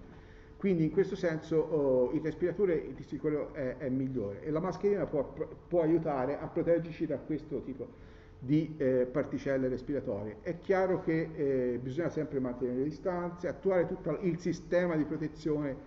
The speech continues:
di cui si parlava in precedenza. Eh, i respiratori forniscono una protezione più elevata, eh, il naso è l'organo da proteggere maggiormente, quindi i nasi dentro la maschera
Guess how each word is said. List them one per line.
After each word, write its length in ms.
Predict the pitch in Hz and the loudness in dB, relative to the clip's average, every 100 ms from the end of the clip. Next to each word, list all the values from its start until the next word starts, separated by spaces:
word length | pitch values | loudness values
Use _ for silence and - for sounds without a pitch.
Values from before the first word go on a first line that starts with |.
| - - | -18 -6
di 140 | 143 | -2
cui 140 | - 156 | 0 0
si 100 | 147 | 0
parlava 580 | 143 135 131 127 117 - - - - - | 0 2 4 4 2 -2 -14 -18 -20 -2
in 200 | 147 127 | 0 2
precedenza. 800 | 131 123 113 95 110 - - - - - - - - - - - - - - - - - | 0 0 -2 -4 -8 -14 -18 -20 -20 -20 -20 -20 -20 -20 -20 -20 -18 -20 -20 -20 -20 -2
Eh, 1000 | 160 139 135 131 127 127 123 123 120 117 117 - | 2 6 6 6 6 6 6 4 2 -2 -4 -8
i 80 | 147 | -4
respiratori 540 | 135 - 160 175 160 | 0 2 4 6 4
forniscono 460 | 147 143 151 - 131 | 4 2 2 0 -2
una 60 | |
protezione 440 | 131 135 131 151 131 | 0 -2 -2 -2 0
più 160 | 180 | 2
elevata, 800 | 202 180 135 127 165 165 - - | 4 4 2 2 -2 -2 -10 -8
eh, 340 | 147 127 123 120 | 0 2 2 2
il 80 | |
naso 340 | 139 147 143 139 | 0 0 -2 -2
è 60 | |
l'organo 460 | 123 127 135 135 127 | 2 4 4 2 2
da 60 | 120 | 2
proteggere 440 | 127 131 120 123 | 0 0 0 0
maggiormente, 880 | 127 135 160 175 139 123 120 165 - | 0 0 0 0 0 0 -2 -4 -4
quindi 260 | - 135 117 | -2 0 0
i 40 | |
nasi 340 | 120 147 147 156 | -2 -4 -4 -4
dentro 280 | 139 110 131 | -4 -2 -4
la 100 | 123 | -2
maschera 480 | 127 104 - 123 | -2 -4 -8 -8